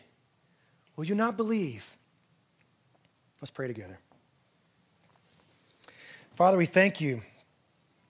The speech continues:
for the gospel. We confess that war is hell and war is coming. But we thank you that you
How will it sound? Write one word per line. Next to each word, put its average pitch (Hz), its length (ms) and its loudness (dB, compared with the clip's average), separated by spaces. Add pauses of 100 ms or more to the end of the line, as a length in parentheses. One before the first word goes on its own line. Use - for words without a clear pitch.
(400)
for 165 100 0
the 156 80 -2
gospel. 147 500 2 (1900)
We 156 100 -8
confess 165 460 2
that 160 120 -8
war 165 500 4 (540)
is 139 140 -6
hell 143 560 0 (1040)
and 147 160 -4
war 156 160 4
is - 80 -4
coming. 135 480 -6 (1120)
But 165 80 -2
we 180 140 4
thank 185 360 2
you 160 120 -2
that 147 140 -6
you 190 580 0